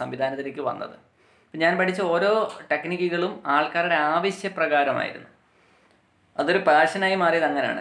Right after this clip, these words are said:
കാരണം ഓരോ മനുഷ്യൻ്റെയും എത്രയോ എത്രയോ പ്രശ്നങ്ങൾ നമ്മൾ പരിഹരിക്കണമെങ്കിൽ ഒരു സബ്ജക്റ്റ് മാത്രം. ഇപ്പോൾ ഉദാഹരണമായിട്ട് പറഞ്ഞാൽ നമ്മളിപ്പോൾ ഒരു പ്ലസ് ടുവോ ഒക്കെ കഴിഞ്ഞിട്ട് നമ്മളൊരു, ആ, entrance ഒക്കെ എഴുതി ഒരു doctor ആകുമ്പോൾ അഞ്ചര വർഷം കാര്യങ്ങളൊക്കെ ചെയ്ത് കഴിഞ്ഞിട്ട് ഇറങ്ങുമ്പോഴും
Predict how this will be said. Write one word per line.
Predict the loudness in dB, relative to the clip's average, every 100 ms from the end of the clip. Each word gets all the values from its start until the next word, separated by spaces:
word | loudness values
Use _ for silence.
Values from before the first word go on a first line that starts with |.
| 0
കാരണം | 0 2
ഓരോ | 4 4 4 2
മനുഷ്യൻ്റെയും | -2 -4 -6 -4 -4 -4 -10 -12 -20 -20 -8 -6
എത്രയോ | -2 2 2
എത്രയോ | 0 0 4 4 4
പ്രശ്നങ്ങൾ | 2 0 0 0
നമ്മൾ | 2 0 2
പരിഹരിക്കണമെങ്കിൽ | 0 0 -2 0 0 0 -2 -4 -4 -2
ഒരു | 4 4 4
സബ്ജക്റ്റ് | 0 0 -4 -4 -6 -2
മാത്രം. | -2 -4 -10 -12 -8
ഇപ്പോൾ | 0
ഉദാഹരണമായിട്ട് | 4 4 4 0 2 0
പറഞ്ഞാൽ | 0 0 -2 -4 -12 -20 -20 -12 -2
നമ്മളിപ്പോൾ | 0 0 0 2
ഒരു | 2 2 0
പ്ലസ് | -2 0
ടുവോ | 2 2 0 -6 -16 -6 -4
ഒക്കെ | -2 2
കഴിഞ്ഞിട്ട് | 2 2 -2 -2
നമ്മളൊരു, | 0 0 0 -2 -4 0
ആ, | 2 2 4 2
entrance | 2 -2 -2
ഒക്കെ | -6 -4
എഴുതി | -2 0
ഒരു | 2 4
doctor | 2 2 0
ആകുമ്പോൾ | 2 0
അഞ്ചര | 0 0 0
വർഷം | -2 -8 -8 -2
കാര്യങ്ങളൊക്കെ | 0 0 -4 -6 -4
ചെയ്ത് | -4 -2
കഴിഞ്ഞിട്ട് | -2 0 -2 0
ഇറങ്ങുമ്പോഴും | 0 0 2 0